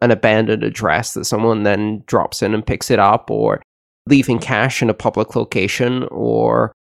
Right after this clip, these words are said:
various things like that. But of course, because of the possibility of the police running a sting operation, that has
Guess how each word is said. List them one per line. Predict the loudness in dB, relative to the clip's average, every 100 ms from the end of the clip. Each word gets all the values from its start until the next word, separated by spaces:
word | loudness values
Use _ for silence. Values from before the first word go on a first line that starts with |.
| 2
various | 4 4
things | 0 0
like | -2 0
that. | 2 2 0
But | -2 -2
of | 0
course, | 4 6 4 -2 -8 -14 _
because | 0 0 0 2 4 4
of | 2
the | 0
possibility | -2 0 0 -2 0 0 0 0 2
of | 4 2 -4 -16 -4
the | -2
police | -2 -2 -2 2
running | 2 2
a | 0
sting | 0 0
operation, | 0 0 0 -2 -2 0
that | 0 0
has | 0 0 -2